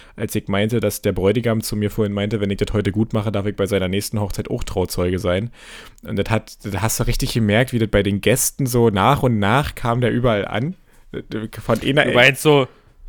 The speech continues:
Speaker 2: du meinst so treu dem Motto, wie Kurt Krömer sagen würde,
Speaker 1: jeder hat sein
Speaker 2: jeder hat sein Tem-,
Speaker 1: genau.
Speaker 2: jeder hat sein Tempo.
Speaker 1: Genau, der kam so nach und dann, da ist er irgendwo so durchgeplätschert.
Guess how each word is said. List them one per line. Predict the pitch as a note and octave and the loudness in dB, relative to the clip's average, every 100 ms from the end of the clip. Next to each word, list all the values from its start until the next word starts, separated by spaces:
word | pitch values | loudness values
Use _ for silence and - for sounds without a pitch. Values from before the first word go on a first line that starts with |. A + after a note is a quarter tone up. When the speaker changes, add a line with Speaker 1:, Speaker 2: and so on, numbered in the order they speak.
| - A#2+ | -14 -8
Speaker 2:
du | |
meinst | A#2 C3+ C#3 | 0 0 2
so | D3+ | -2
treu | - C#3 C#3 | 2 4 4
dem | D3 | 4
Motto, | C#3 C#3+ D#3+ C3 | 2 0 0 -2
wie | C#3 | -2
Kurt | D3+ - | -4 -2
Krömer | C#3+ C#3+ D#3 | 0 4 6
sagen | D3+ D3+ D3+ | 8 6 6
würde, | D3+ D3+ D3 C#3 - - - - - - | 6 8 6 2 -6 -20 -10 -8 -8 -10
Speaker 1:
jeder | - - G3+ A2 | -10 -2 4 4
hat | - | 4
sein | E3+ | 8
Speaker 2:
jeder | D#3+ E3 | 12 12
hat | D#3 | 10
sein | D3+ C3+ | 8 6
Tem-, | D3 C#3 | 6 6
Speaker 1:
genau. | C3 | 6
Speaker 2:
jeder | C3 D#3+ E3 | 4 6 8
hat | D#3 | 8
sein | D3 C3+ | 6 0
Tempo. | C#3+ C3 C3+ | 0 0 2
Speaker 1:
Genau, | C3+ A#2 | 4 2
der | G#2 | 2
kam | G#2 A#2 B2 A#2+ - G#4+ | -2 2 2 0 -6 -4
so | B2 | -2
nach | G#2+ A#2 D3+ D#3 | 2 4 4 2
und | C#3 | 2
dann, | B2+ C#3 | 2 2
da | C3+ | 2
ist | C3 A#2+ | 0 0
er | C3+ | 0
irgendwo | B2+ C3+ C#3 | 2 0 0
so | C3 | -2
durchgeplätschert. | A2+ C#3 - C#3+ D3 C#3 D#3 | 0 0 0 -2 -4 -2 -6